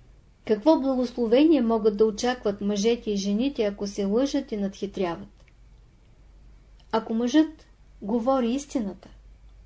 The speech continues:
жената няма да се съмнява в него. Тя ще знае, че мъжът ти гледа и чужди жени, но без лоши намерения. Трима мъже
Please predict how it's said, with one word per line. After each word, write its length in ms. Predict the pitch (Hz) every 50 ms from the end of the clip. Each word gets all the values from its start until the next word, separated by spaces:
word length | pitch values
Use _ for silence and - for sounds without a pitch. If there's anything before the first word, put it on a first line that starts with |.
| - - - - - - - - - -
жената 500 | 196 190 220 220 220 220 226 220 - 226
няма 300 | 214 220 220 226 247 277
да 120 | 262 285 262
се 140 | - 254 233
съмнява 600 | - - 240 226 226 226 220 214 196 185 165 160
в 100 | - -
него. 200 | 170 196 202 - _ _ - - - - - - - - - - _ _ - _ _ - - - - - - - - - - -
Тя 180 | - 311 370 359
ще 240 | - - 285 269
знае, 340 | 233 240 247 247 247 262 285
че 120 | 294 - 233
мъжът 360 | 233 233 233 240 285 285 -
ти 100 | - 214
гледа 380 | 202 214 226 233 233 214 240
и 120 | 240 226 214
чужди 360 | - 269 302 330 320 294 262
жени, 400 | 220 202 190 180 175 180 226 - - - - - - - - - - - - - - -
но 220 | 285 320 339 311
без 340 | 220 233 233 254 269 - -
лоши 300 | 254 220 214 208 - 190
намерения. 640 | 180 175 170 175 170 165 165 151 143 127 - - - - - - - _ - - - - - - - - _ - - - - - _ - - _ - - -
Трима 320 | - 240 294 311 339 320
мъже 500 | 269 233 220 202 202 - 180 165 165 196